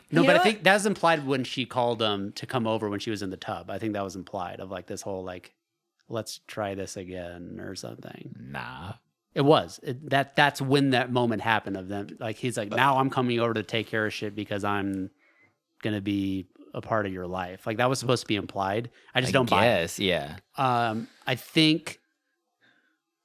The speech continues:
Speaker 1: yeah, it's just fucking, there's just no way. There's just no way. She fucking thinks he's disgusting. Like,
Speaker 3: Yeah.
Speaker 1: we grant that it was a fluke situation,
Speaker 3: Mm-hmm.
Speaker 1: charming.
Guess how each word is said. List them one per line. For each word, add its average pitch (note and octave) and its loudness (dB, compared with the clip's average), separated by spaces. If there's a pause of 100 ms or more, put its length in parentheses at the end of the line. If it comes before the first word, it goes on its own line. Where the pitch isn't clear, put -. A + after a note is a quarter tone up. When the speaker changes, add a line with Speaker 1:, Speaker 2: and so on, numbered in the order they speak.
(160)
Speaker 1:
yeah, E3+ 4
it's - -4
just F#3+ -8
fucking, F#2 -12 (540)
there's D#3 -4
just F3 -4
no F#3 -2
way. F3 -4 (640)
There's D#3+ -2
just G3 -2
no F#3+ 4
way. D3 4
She F3+ 0
fucking D#3+ 0
thinks F3 2
he's D3 -2
disgusting. A#2 0 (1040)
Like, F3 6
Speaker 3:
Yeah. F3 2
Speaker 1:
we E3 4
grant F3+ 4
that C#3 4 (320)
it D3+ -2
was C3+ 2
a B2 2
fluke D3+ 2
situation, A#2 2
Speaker 3:
Mm-hmm. G#2 0
Speaker 1:
charming. A#2 4